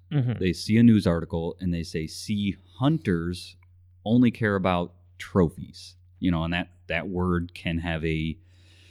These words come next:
Speaker 2: there's some, some more meaning to that word sometimes. What, what hunters call a trophy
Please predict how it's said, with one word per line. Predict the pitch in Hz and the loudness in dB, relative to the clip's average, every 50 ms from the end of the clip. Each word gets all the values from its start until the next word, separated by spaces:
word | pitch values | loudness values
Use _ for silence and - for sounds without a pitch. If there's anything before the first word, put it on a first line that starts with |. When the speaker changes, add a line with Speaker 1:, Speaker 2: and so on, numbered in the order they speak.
| _ _ _ _ _ _ _ _ _ _ _ - - - - | _ _ _ _ _ _ _ _ _ _ _ -18 -18 -10 -8
Speaker 2:
there's | 98 80 76 92 87 87 - - | -8 -4 0 2 2 2 2 2
some, | - 101 92 90 90 87 87 87 92 90 - - - - - - - - - - - | 4 6 6 8 8 6 6 6 4 2 -2 -8 -18 -20 -20 -20 -20 -20 -18 -14 -12
some | - - - 110 | -6 4 4 6
more | 101 110 117 113 | 6 8 8 10
meaning | 113 120 120 110 95 85 76 78 | 10 12 12 12 10 8 4 2
to | - 85 | -2 -4
that | 78 80 78 80 - | -2 -2 -4 -4 -6
word | - 85 87 95 95 87 85 80 73 | -8 -6 -2 0 0 2 0 0 -2
sometimes. | - - 73 78 78 - - 71 67 67 80 - 78 | -4 -6 -6 -6 -6 -8 -12 -16 -16 -16 -18 -14 -10
What, | 78 82 80 - _ | -8 -8 -8 -10 _
what | 90 87 87 87 | -6 -6 -6 -6
hunters | - - 104 107 98 - 104 95 87 | -4 2 2 2 4 4 2 0 0
call | - - 92 87 87 87 | -2 -2 0 0 0 0
a | |
trophy | 87 - - 92 90 85 90 92 87 87 82 82 80 76 80 | 0 0 0 0 0 0 0 -2 -2 -2 -2 -4 -4 -6 -10